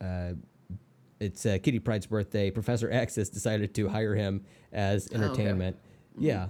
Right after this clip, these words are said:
Speaker 1: So
Speaker 2: That's
Speaker 1: is
Speaker 2: good.
Speaker 1: he still on your top five?
Speaker 2: I'm getting this
Speaker 1: Hmm?
Speaker 2: plot. I'm getting
Speaker 1: Th-, think about it.
Speaker 2: <laughs>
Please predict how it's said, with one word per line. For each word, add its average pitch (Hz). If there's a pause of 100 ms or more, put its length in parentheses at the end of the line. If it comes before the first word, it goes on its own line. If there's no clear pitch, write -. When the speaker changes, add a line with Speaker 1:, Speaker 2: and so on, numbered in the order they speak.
(760)
Speaker 1:
So 95 (100)
Speaker 2:
That's -
Speaker 1:
is -
Speaker 2:
good. -
Speaker 1:
he 120
still 120
on 117
your 110
top 127
five? 135
Speaker 2:
I'm 165
getting -
this 165
Speaker 1:
Hmm? 202
Speaker 2:
plot. -
I'm 180
getting 117
Speaker 1:
Th-, 127
think 135
about 107
it. - (340)
Speaker 2:
<laughs> -